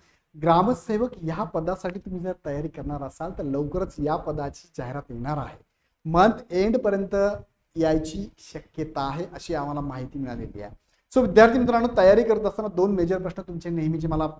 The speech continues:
कमेंटमध्ये दिसले. ते प्रश्न असे होते, पहिला प्रश्न, "सर, एमएससीआयटी compulsory लागेल का फॉर्म भरताना?" दुसरा प्रश्न आहे, "आम्ही any graduate विद्यार्थी फॉर्म भरू शकतो का?" हे major प्रश्न मला कमेंटमध्ये जाणवले, त्या संदर्भातला हा video मी घेऊन आलोय.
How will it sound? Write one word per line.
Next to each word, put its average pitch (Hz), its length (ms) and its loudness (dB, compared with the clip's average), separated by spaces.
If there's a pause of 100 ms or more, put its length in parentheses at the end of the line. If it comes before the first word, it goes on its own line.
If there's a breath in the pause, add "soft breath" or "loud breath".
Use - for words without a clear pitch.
(140)
कमेंटमध्ये 180 420 0
दिसले. 160 280 -2
ते 156 300 -6
प्रश्न 165 280 -6
असे 147 220 -4
होते, 165 460 -4
पहिला 196 260 8
प्रश्न, 196 300 2
"सर, 185 200 0
एमएससीआयटी 180 840 -2
compulsory 160 540 -6
लागेल 139 320 0
का 143 260 0 (320)
फॉर्म 147 200 -2
भरताना?" 139 480 -4 (220)
दुसरा 143 340 -2
प्रश्न 147 300 -6
आहे, 139 120 -4 (200)
"आम्ही 180 280 0
any 220 220 4
graduate 190 400 4
विद्यार्थी 170 400 -2 (120)
फॉर्म 143 220 -4
भरू 127 120 -8
शकतो - 380 -18
का?" - 120 -18 (240)
हे 226 60 6
major 214 300 10
प्रश्न 233 240 0
मला 202 140 2
कमेंटमध्ये 185 400 -2
जाणवले, 175 280 0
त्या 175 180 -2
संदर्भातला 170 640 -2
हा 170 100 -4
video 156 220 0
मी 160 100 0
घेऊन 151 180 -4
आलोय. 147 180 0